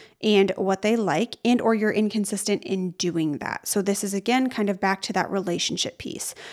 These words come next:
First off, identifying your ideal client is very helpful with this.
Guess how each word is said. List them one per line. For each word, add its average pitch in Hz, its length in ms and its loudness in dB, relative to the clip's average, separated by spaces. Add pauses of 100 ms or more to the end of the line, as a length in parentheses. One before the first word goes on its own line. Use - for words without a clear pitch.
(180)
First 262 300 4
off, 151 240 0
identifying 233 480 4
your 233 120 4
ideal 208 240 4
client 185 380 4 (200)
is 196 280 2
very 190 300 2
helpful 190 420 0
with 180 220 0
this. 175 280 2